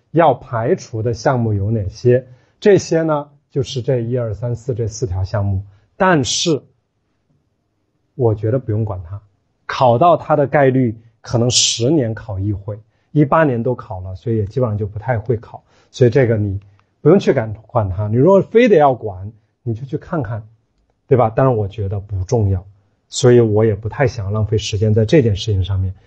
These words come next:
因为我们还有很重要的东西。好，一六年的，数值越高，表明企业的全部资产的利用率就越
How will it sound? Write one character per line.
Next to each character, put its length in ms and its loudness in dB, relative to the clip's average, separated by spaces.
因 80 4
为 60 4
我 60 4
们 80 0
还 140 -4
有 60 2
很 200 -6
重 140 2
要 80 0
的 80 -2
东 160 -2
西。 200 -8
好， 360 -2
一 140 6
六 160 6
年 260 -2
的， 200 -10
数 360 4
值 220 0
越 200 4
高， 280 4
表 180 0
明 180 -2
企 260 -10
业 100 0
的 100 0
全 280 -4
部 120 4
资 220 -2
产 320 -8
的 100 -4
利 420 4
用 280 4
率 220 4
就 320 2
越 280 0